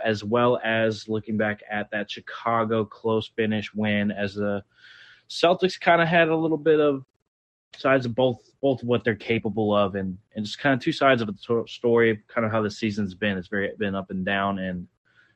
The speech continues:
gonna go ahead and get into that. Um, but one thing I would like to point out is you guys gotta head over to our team.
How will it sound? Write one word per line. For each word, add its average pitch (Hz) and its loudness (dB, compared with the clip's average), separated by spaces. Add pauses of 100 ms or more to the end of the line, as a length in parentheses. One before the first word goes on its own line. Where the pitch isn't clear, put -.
(140)
gonna 110 -2
go 104 0
ahead 101 -4
and 98 -4
get 95 -6
into 98 -8
that. 98 -4 (1300)
Um, 113 4
but 143 6
one 143 4
thing 147 4
I 143 8
would 139 4
like 135 2
to 131 2
point 131 -2
out 127 0
is 113 -2
you 117 -6
guys 123 0
gotta 135 6
head 135 6
over 127 6
to 120 4
our 110 4
team. 151 2